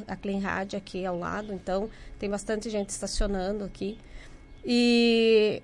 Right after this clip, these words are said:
eh, e nesse primeiro levantamento deu uma média de vagas de trezentos e doze,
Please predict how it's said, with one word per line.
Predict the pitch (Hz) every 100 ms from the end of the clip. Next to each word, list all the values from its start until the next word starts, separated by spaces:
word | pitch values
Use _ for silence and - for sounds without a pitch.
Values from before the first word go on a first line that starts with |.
| -
eh, | 208 202 196 170
e | -
nesse | 220 240 277 - 302 277
primeiro | 254 247 240
levantamento | 254 233 233 247 233 220 233 240 240 202
deu | 202 208
uma | 226 233 220
média | 208 208 220
de | 208 214 196
vagas | 202 196 196 196
de | 208
trezentos | 208 208 220 -
e | 226
doze, | 220 208 226 285